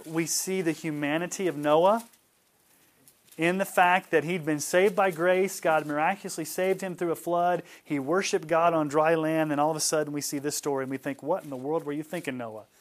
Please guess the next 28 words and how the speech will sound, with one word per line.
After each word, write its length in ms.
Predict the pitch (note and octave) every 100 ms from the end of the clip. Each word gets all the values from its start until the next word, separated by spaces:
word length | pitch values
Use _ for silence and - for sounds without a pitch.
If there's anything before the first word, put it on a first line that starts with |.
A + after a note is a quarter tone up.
| _ - _ -
And 80 |
it 80 | C3
proves 320 | - F#3+ F#3+
to 160 | - C3+
us 220 | C3 B2
that 80 | C3
these 160 | C#3+ -
people 280 | D#3 D3
are 60 | B2+
human 440 | A#2+ D#3 B2 G#2 G2+ _ _ _ -
and 120 | C3
that 80 | C#3
God 460 | C#3+ D3+ D#3+ D3+ C3+ -
continues 440 | C#3+ E3 D3+ C#3
to 100 | -
show 200 | C3 C3+
grace 440 | C3+ C#3+ C#3+ C#3 C#3+
in 60 |
the 80 | C3
midst 280 | C#3 C#3 -
of 380 | B2+ B2 - - _ _ _ _ _ _ _
human 400 | - D#3 D3 C3
sin. 380 | - C#3+ A#2 G#2+ -
So 180 | -
let's 180 | D#3 F#3
look 140 | G#3 G3
at 80 |
Genesis, 680 | D#3+ D#3 E3 - D#3+ - -